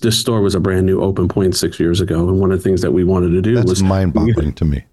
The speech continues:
Speaker 2: by the
Speaker 1: we,
Speaker 2: way.
Speaker 1: we needed to grow our database, right? So we were attacking the market. So our pay plan is aligned with the philosophy. Our guys are paid off of flats on, on, on the vehicles they sold.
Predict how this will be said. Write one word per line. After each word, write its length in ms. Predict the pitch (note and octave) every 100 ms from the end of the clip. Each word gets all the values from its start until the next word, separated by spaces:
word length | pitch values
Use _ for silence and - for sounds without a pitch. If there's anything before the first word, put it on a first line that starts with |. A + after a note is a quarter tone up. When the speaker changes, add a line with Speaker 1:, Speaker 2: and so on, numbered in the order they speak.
| -
Speaker 2:
by 120 | F2
the 80 | D2
Speaker 1:
we, 140 | C3
Speaker 2:
way. 80 | A2 - -
Speaker 1:
we 100 | C#3
needed 260 | C3 C3+
to 80 | A#2+
grow 280 | A2+ A#2 A#2+
our 120 | A#2
database, 500 | A2 D#3 D#3+ F2+ E2
right? 160 | F#2+ C3
So 160 | -
we 220 | A2 C3 C#3+
were 240 | A2 G2+ -
attacking 480 | A2+ A#2 A#2+ A#2+ G#2+
the 80 | G2+
market. 420 | B2+ D#3+ - D2 - - - - -
So 180 | - -
our 160 | C3+
pay 220 | E3+ C#3+ B2+
plan 300 | A#2+ G#2+ G2+
is 280 | F#2+ F#2+ -
aligned 320 | G2 G2 G2
with 80 | G2+
the 80 | A2+
philosophy. 500 | D#3 F3+ - - A#2+
Our 180 | G#2 C3
guys 260 | B2 A2 B2+
are 60 |
paid 240 | A#2+ G2 F#2+
off 160 | A2+
of 100 | C3+
flats 640 | - G3 - - - - _ _ -
on, 320 | G2+ F#2+ -
on, 420 | F#2+ G2 G2+ -
on 480 | G2 F#2+ G2 G#2+ A2+ _ _ _ -
the 60 | G#2+
vehicles 320 | G#2+ A2+ A2
they 60 | A#2
sold. 340 | B2 E2+